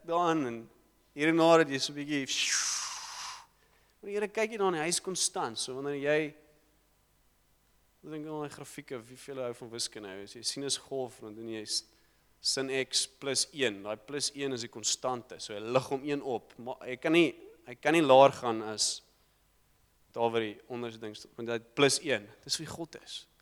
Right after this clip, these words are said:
As ons in 'n verhouding. So dit beteken dat jou verhouding met God is amazing. Dit beteken dat jy God se tevredenheid oor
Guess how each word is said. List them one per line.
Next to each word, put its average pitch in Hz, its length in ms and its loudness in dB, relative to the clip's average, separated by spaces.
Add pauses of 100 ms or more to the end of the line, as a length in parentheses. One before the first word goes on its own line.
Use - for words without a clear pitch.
As 135 120 -10
ons 139 100 -10
in 147 80 -8
'n 139 40 -10
verhouding. 131 400 -8
So 160 140 -4
dit 147 140 -10
beteken 180 260 4
dat 160 80 -2
jou 147 100 -6
verhouding 180 500 -2
met 170 120 -6
God 165 300 -10
is 135 140 -8
amazing. 135 800 4 (1120)
Dit 147 80 -14
beteken 196 300 4
dat 190 100 4
jy 185 300 6 (280)
God 220 280 -2
se 196 120 2
tevredenheid 196 920 4
oor 170 220 -4